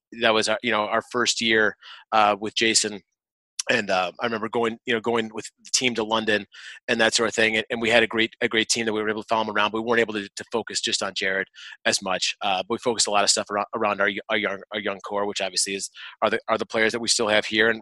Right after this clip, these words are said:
was able to, uh, fun for us to, to be able to watch our, our core grow into two All-Stars. And, um, I think that, think that's, that's, that speaks volumes for, I think, what, what we've built here and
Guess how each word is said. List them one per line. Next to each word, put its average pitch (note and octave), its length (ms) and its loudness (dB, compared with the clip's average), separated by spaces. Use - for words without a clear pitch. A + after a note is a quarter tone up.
was A2 140 -4
able G#2 240 0
to, G2+ 200 -4
uh, G2 220 -4
fun C#3 280 4
for B2+ 180 2
us A#2+ 140 4
to, B2 100 0
to - 180 -8
be A#2+ 80 2
able A2 80 0
to A2 60 -2
watch G#2+ 280 2
our, G#2+ 80 4
our G#2+ 140 2
core G#2+ 360 0
grow G#2 280 2
into G#2 460 -4
two A2+ 200 0
All-Stars. G2+ 680 0
And, G2 220 -4
um, F#2 240 -8
I A2+ 80 0
think A2+ 180 0
that, A#2 100 -2
think B2 140 -4
that's, - 480 4
that's, A#2+ 260 -2
that A#2+ 140 0
speaks - 240 -2
volumes G#2 340 0
for, - 140 -4
I G#2 40 -2
think, - 160 -10
what, G#2 220 -6
what A2 120 -4
we've G2+ 140 -10
built A2 220 -2
here A2+ 280 4
and G#2+ 260 0